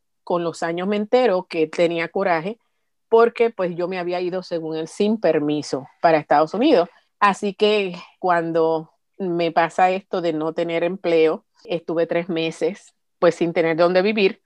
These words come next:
y es ahí cuando tomo la decisión de casarme con, en mi primer matrimonio, porque hay muchas personas que dicen, "Ah, pero ¿por qué te casaste? Tú no viste nada". De verdad, de verdad, de verdad, nunca vi ninguna mala señal. El muchacho trabajaba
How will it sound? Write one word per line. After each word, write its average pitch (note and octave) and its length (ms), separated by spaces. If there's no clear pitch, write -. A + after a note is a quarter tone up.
y B3 200
es B3 180
ahí C4+ 220
cuando F#3+ 340
tomo F3 240
la F3+ 100
decisión G#3 380
de G3 100
casarme F3+ 560
con, F3 360
en D#3+ 140
mi E3 120
primer D#3+ 280
matrimonio, D3 540
porque F3 240
hay D#3+ 60
muchas E3 200
personas F3+ 240
que F#3 40
dicen, E3+ 180
"Ah, F#3+ 100
pero D4 140
¿por F#3 180
qué F3 120
te G3+ 100
casaste? G#3 720
Tú F#3+ 100
no F#3+ 100
viste G#3+ 280
nada". G#3 280
De G3+ 160
verdad, G3 340
de G#3+ 140
verdad, G3 300
de G4 60
verdad, F#4+ 260
nunca A3+ 300
vi A3+ 100
ninguna F#3+ 340
mala F3 220
señal. C#3+ 420
El E3 120
muchacho F3+ 640
trabajaba E3+ 720